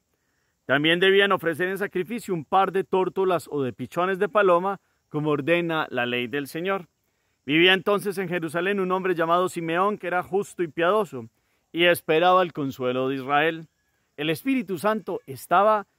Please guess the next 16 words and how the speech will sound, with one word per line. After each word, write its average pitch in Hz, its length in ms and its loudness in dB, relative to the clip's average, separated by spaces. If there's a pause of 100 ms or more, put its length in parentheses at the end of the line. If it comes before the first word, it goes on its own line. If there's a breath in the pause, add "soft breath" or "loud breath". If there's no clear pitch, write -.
(160)
en 180 200 2
él, 180 240 -2 (1900)
y 180 140 6
le 185 100 6
había 254 240 6
revelado 220 480 6
que 208 160 2
no 254 140 2
moriría 233 500 2
antes 208 320 -2
de 170 100 2
ver 170 160 2
al 185 120 2
Mesías 147 500 -4
del 156 140 -8
Señor. 190 420 -6